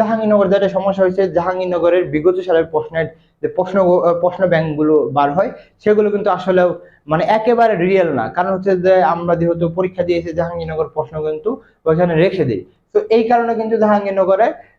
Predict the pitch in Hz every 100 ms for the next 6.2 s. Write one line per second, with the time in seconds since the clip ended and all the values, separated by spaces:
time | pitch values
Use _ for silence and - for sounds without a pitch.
0 | 156 160 185 185 190 196 208 208 170 160
1 | - 190 220 214 165 175 170 165 220 220
2 | - 180 185 196 190 - 143 156 180 185
3 | - 180 175 - 127 117 110 104 _ _
4 | 208 190 208 208 185 185 190 185 180 175
5 | 180 185 185 208 196 160 156 139 135 135
6 | 160